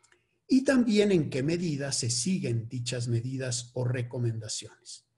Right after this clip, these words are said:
Tenemos el honor el día de hoy de contar con tres destacados ponentes en los campos de salud y desarrollo social.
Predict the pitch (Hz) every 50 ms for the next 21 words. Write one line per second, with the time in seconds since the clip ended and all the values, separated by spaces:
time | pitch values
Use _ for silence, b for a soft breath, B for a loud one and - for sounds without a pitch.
0 | b b b b b b b b b b b b _ _ _ - 226 226 269 285
1 | 320 330 - - 226 208 190 175 175 190 196 208 208 208 - - - - 160 151
2 | 143 135 139 175 185 190 185 180 165 165 175 180 180 170 160 120 - 139 139 135
3 | 120 - 165 160 170 175 170 - - 156 147 131 127 123 120 - - 185 185 202
4 | 214 208 - - - - 139 135 131 120 - - - - 120 120 - - 165 165
5 | 170 170 170 151 - - - - - 131 127 135 151 160 165 170 170 - 175 165
6 | 156 - - - - - 131 127 127 123 123 120 120 - - 156 160 165 160 -
7 | 165 156 135 131 127 117 - 123 120 120 127 143 156 160 151 - _ - - 131
8 | 120 120 117 120 - 120 113 123 135 139 143 139 135 139 127 120 - - 117 -
9 | - - 131 117 120 123 -